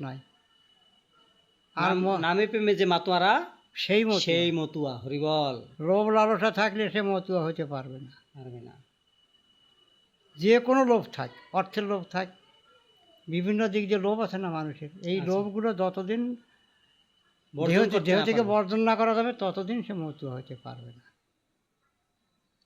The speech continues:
Speaker 2: হরিবল। আর আমরা অনেক মূল্যবান কথা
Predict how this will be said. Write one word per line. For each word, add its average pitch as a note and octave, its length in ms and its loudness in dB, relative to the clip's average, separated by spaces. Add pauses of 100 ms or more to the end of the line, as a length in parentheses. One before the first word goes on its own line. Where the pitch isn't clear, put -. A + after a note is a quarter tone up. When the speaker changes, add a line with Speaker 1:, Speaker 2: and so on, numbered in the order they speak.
(760)
Speaker 2:
হরিবল। C3+ 520 -6 (1600)
আর D3+ 300 -4 (720)
আমরা E3+ 280 0
অনেক F3+ 300 2
মূল্যবান F3 460 2
কথা D3+ 560 -4